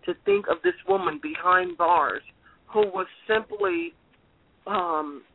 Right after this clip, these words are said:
doing the best she could to protect herself with her, um, registered weapon, um, and not even wa-, uh, not, not even hurting him, not even hitting him or injuring him or shooting him.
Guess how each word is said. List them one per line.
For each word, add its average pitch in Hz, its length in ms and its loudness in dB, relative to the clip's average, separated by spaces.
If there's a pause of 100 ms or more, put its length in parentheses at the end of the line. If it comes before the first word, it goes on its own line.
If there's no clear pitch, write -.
doing 185 340 2
the 175 160 -2
best 202 220 2 (100)
she - 80 -20 (100)
could 208 320 2 (100)
to 175 80 -10
protect - 640 -6
herself 180 580 0
with 151 140 -2 (160)
her, 214 340 -2 (540)
um, 160 560 -2
registered 190 600 0 (100)
weapon, 170 440 -2 (760)
um, 156 540 -4
and 180 220 -2
not 214 240 4 (120)
even 196 440 -10
wa-, 196 220 -2
uh, 180 200 0
not, 208 280 0 (180)
not 220 240 0
even 240 320 -4
hurting 240 480 0
him, 143 300 -6
not 185 180 0
even 220 340 -4 (400)
hitting 330 440 2
him 147 240 -8
or 151 220 -2 (640)
injuring 226 560 0
him 139 200 -8
or 151 60 -8 (180)
shooting 294 360 -2
him. 127 240 -8